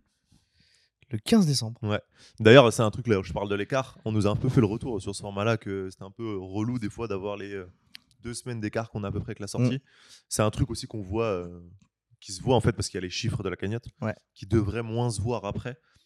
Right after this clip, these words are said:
Speaker 2: Et si jamais c'est le cas, je pense qu'on a, on essaiera de réduire un peu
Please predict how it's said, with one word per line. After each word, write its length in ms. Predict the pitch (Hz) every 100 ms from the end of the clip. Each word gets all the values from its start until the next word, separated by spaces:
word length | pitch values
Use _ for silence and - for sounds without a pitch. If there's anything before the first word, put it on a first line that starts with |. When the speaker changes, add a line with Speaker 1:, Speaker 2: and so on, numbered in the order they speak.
| _ -
Speaker 2:
Et 40 |
si 140 | -
jamais 260 | 101 113 131
c'est 140 | 127
le 80 | 101
cas, 160 | - 135
je 80 | -
pense 140 | 127
qu'on 140 | - 98
a, 120 | 92
on 260 | 101 95 95 95
essaiera 300 | 98 107 104
de 60 | 101
réduire 340 | 104 92 113
un 100 | 98
peu 320 | 98 110 101